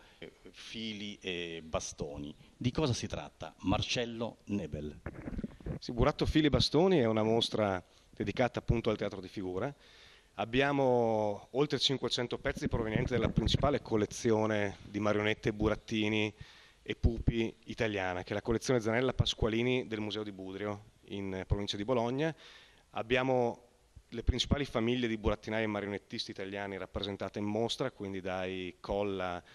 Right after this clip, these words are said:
Speaker 2: ai Lupi per quanto riguarda i grandi marionettisti, a grandi pupari come Donna Peppa per esempio. E abbiamo pezzi veramente rarissimi e antichi, pensiamo,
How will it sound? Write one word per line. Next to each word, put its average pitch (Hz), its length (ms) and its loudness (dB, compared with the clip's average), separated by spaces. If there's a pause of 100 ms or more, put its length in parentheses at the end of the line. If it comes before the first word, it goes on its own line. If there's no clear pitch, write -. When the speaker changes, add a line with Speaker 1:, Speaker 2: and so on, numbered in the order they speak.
(300)
Speaker 2:
ai 95 180 -6
Lupi 101 560 -4
per - 180 0
quanto 101 300 -6
riguarda 95 400 -4
i - 20 -6
grandi 95 240 -4
marionettisti, 95 800 -6 (380)
a 98 140 -8
grandi 104 760 0
pupari 107 460 0
come 101 180 -4
Donna 98 280 -6
Peppa 107 400 -12
per 95 160 -8
esempio. 92 500 -6 (460)
E 120 80 -2
abbiamo 147 320 4
pezzi - 300 0
veramente 110 760 4
rarissimi 117 800 2 (300)
e 113 160 -2
antichi, 104 420 -2
pensiamo, 104 800 2